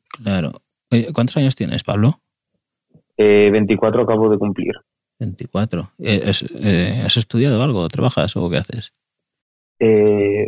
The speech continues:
Speaker 2: estudié el grado de pedagogía aquí en Oviedo. El año pasado conocí las mieles de la noche salmantina.
Speaker 1: Ajá.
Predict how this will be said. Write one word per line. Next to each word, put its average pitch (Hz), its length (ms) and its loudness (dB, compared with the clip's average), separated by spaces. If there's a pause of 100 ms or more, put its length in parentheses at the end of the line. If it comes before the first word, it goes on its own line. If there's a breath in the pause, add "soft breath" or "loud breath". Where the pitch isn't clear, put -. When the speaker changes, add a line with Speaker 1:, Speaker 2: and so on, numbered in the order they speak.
(120)
Speaker 2:
estudié 113 1040 4
el 107 540 4
grado 110 240 2
de 107 80 4
pedagogía 107 480 0
aquí 104 140 -2
en 107 60 2
Oviedo. 139 460 4 (180)
El 101 200 -2
año 101 480 0
pasado 104 400 2
conocí 101 760 0 (160)
las 98 240 -2
mieles 98 400 2
de 95 140 2
la 95 200 2
noche 95 580 2 (100)
salmantina. 98 520 2 (440)
Speaker 1:
Ajá. 101 380 -6